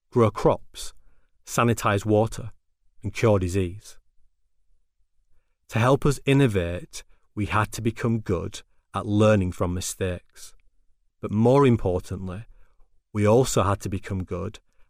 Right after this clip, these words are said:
at understanding each other's emotions and motivations so that we could cooperate and work together. For example,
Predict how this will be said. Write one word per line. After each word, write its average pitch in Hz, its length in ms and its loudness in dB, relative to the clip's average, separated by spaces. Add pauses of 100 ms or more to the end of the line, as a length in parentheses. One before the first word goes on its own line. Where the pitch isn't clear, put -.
at 104 180 -6
understanding 104 1000 0 (340)
each 107 280 -4
other's 98 260 0
emotions 98 920 0 (360)
and 101 120 -2
motivations 101 1120 -2 (420)
so - 160 -4
that 98 120 -2
we 101 120 0
could - 280 -8
cooperate 98 920 0 (120)
and 90 120 -6
work 92 220 -2
together. 92 440 -8 (1300)
For 120 200 4
example, 98 600 0